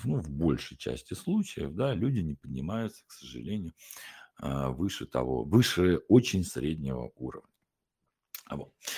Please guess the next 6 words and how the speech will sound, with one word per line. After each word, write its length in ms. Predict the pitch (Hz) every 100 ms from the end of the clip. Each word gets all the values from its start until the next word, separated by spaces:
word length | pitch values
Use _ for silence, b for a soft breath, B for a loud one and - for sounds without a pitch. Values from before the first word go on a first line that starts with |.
| B 123 113 B
И, 300 | 120 127 127
э, 360 | 104 110 110 110 -
первое 380 | 165 120 101 101
правило, 760 | 80 80 80 120 147 151 143 110
да, 280 | 101 131
которое, 840 | - - 87 85 69 62 62 85